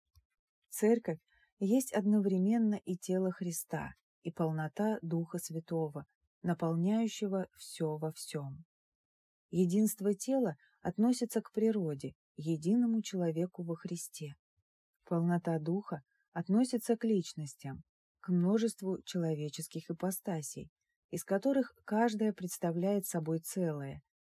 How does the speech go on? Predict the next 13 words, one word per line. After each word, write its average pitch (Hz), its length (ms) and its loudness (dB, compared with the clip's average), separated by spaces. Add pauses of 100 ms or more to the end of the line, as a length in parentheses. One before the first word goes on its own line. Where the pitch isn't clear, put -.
(140)
а 160 100 -6
не 160 140 0
только 220 360 2
его 160 280 -2
часть. 151 520 -10 (600)
Таким 175 340 0
образом, 208 480 2 (280)
человек 233 420 4
по 247 120 4
своей 226 400 2
природе 208 600 4
является 196 720 0
частью, 160 640 -4